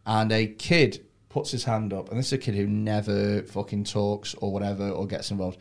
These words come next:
Puts his hand up. So the minute he put his hand up, I was like, "Yes." Uh, and he goes, "Sir?" I go, "Yeah." And he goes, "Was Shakespeare real?" And I went, "Yeah."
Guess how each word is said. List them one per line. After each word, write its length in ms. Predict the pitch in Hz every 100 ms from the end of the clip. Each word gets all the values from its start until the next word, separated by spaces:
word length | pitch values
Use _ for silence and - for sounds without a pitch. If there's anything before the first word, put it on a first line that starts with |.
| - - _
Puts 160 | - -
his 100 | 135
hand 120 | 123
up. 60 | 107
So 80 | 110
the 60 | 127
minute 240 | 190 208
he 80 | 135
put 140 | 147
his 100 | 127
hand 140 | 123 117
up, 60 |
I 40 | -
was 100 | 101
like, 160 | - -
"Yes." 500 | - 220 - - - - - _ _ _
Uh, 240 | - 110 107
and 80 | 107
he 60 | 110
goes, 140 | 113 -
"Sir?" 680 | - - 359 - - 117 - _ _ _
I 60 | 98
go, 80 | 104
"Yeah." 320 | 104 113 110 - - _ _ _ _
And 80 | 104
he 80 | 104
goes, 360 | 101 101 - - - _ _ _ _ _
"Was 140 | 349
Shakespeare 720 | 330 - 392 - - - 98 98
real?" 520 | 120 160 107 73 - - _ _ _ _ _ - -
And 80 | 127
I 40 |
went, 400 | 123 117 113 - _ _ _ - - _ _ _ _ _ _ _ _
"Yeah." 200 | 131